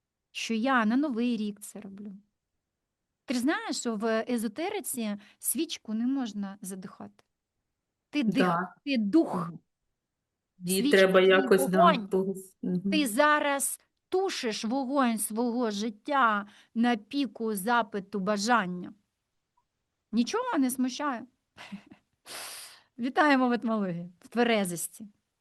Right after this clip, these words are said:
Speaker 1: В тверезості. Це не точка зору, це не знання, це, е, це факти. Ми ж це знаємо, правда? І це ж не тільки в Україні чи якісь традиції. Це планетарна історія. Свічки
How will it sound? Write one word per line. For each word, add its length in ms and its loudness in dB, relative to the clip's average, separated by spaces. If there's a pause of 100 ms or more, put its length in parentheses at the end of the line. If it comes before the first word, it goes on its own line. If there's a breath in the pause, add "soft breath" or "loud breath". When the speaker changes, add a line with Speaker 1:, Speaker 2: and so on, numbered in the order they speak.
(220)
Speaker 1:
В 80 -20
тверезості. 760 -6 (520)
Це 240 0
не 140 4
точка 460 -4
зору, 540 -2 (320)
це 160 -4
не 140 4
знання, 600 2
це, 420 -2 (420 soft breath)
е, 360 0
це 680 0
факти. 640 0 (880)
Ми 160 4
ж 140 -4
це 140 -2
знаємо, 560 2
правда? 360 0
І 100 0
це 140 -6
ж 120 -10
не 80 0
тільки 220 -8
в 60 -4
Україні 640 -2
чи 160 -10
якісь 340 -6
традиції. 800 -8
Це 140 -8
планетарна 600 -2
історія. 500 -6
Свічки 580 -6